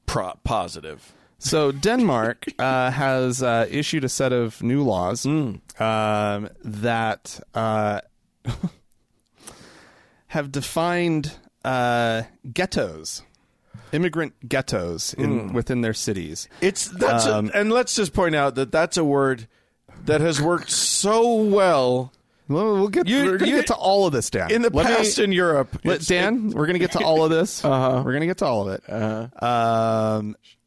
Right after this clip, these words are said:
Speaker 2: the, uh, they've, they've <laughs> passed, uh, they've identified twenty-five neighborhoods,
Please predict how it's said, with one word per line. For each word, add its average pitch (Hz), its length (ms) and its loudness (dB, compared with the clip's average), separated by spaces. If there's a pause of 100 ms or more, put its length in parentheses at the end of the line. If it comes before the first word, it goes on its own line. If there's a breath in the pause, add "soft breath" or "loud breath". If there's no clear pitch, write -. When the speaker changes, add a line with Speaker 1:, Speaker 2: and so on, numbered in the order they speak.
(160)
Speaker 2:
the, 135 560 0
uh, 113 400 2 (240)
they've, 127 260 -6
they've 120 280 -4
<laughs> - 40 -20
passed, - 580 -4 (540 soft breath)
uh, 127 220 0
they've 139 200 2
identified 147 760 0
twenty-five 185 440 -2
neighborhoods, 113 880 -2